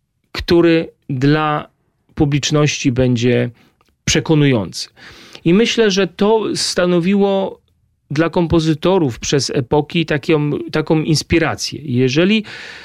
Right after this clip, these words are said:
y, kompozytor nie zauważył takiego instrumentalisty, czyli t-, twórczego odtwórcy, tak zwanego,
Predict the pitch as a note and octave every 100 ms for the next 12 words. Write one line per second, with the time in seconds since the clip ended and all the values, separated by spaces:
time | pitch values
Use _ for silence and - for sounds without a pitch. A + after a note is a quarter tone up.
0 | - C#3+ D3+ E3 D#3+ D3 D#3+ F3 D3 B2+
1 | C3+ E3+ F3+ F3 D3+ B2 C3+ A2+ F#2 -
2 | - G#2+ C#3 A#2+ C3 B2 A#2 - _ _
3 | _ _ - C#3+ - D3+ D3 C3 C3+ B2
4 | F#2+ - A2 A#2 A#2+ B2 A#2 A2 - -
5 | A#2+ - - D3+ - D#3+ C3+ B2 - -
6 | C#3 A2 - A2+ C3+ - - C4+ B3+ -
7 | B2 A2+ A#2+ A2 F#2+ C#3+